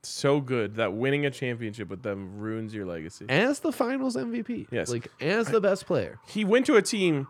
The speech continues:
Speaker 1: that lost fewer games than anyone in the N B A has right now.
Speaker 2: Right.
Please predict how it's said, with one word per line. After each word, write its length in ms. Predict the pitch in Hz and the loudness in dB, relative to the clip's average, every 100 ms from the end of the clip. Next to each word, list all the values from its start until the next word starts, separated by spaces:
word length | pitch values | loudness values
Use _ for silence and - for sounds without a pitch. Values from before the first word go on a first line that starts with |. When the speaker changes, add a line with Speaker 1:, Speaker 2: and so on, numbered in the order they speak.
| - _ _ - | -10 _ _ 2
Speaker 1:
that 160 | 147 | 4
lost 580 | 139 147 160 190 - - | 6 6 6 6 2 -10
fewer 500 | - - 151 220 226 | -14 -8 -2 2 2
games 840 | 175 165 160 123 104 110 - - - _ _ _ _ _ _ _ _ _ _ _ _ | 4 4 4 4 0 -4 -10 -18 -20 _ _ _ _ _ _ _ _ _ _ _ _
than 720 | 123 131 151 147 147 143 143 - _ _ _ - | -6 2 4 4 4 2 0 -4 _ _ _ 0
anyone 320 | 156 175 170 | 4 6 6
in 60 | 156 | 4
the 60 | |
N 140 | 139 139 | 4 4
B 100 | 127 | 2
A 100 | 120 | 2
has 220 | 123 113 | 2 0
right 240 | 107 98 71 | -2 -6 -6
now. 180 | - - - _ _ _ _ _ _ | -10 -16 -20 _ _ _ _ _ _
Speaker 2:
Right. 240 | 92 85 | -4 -4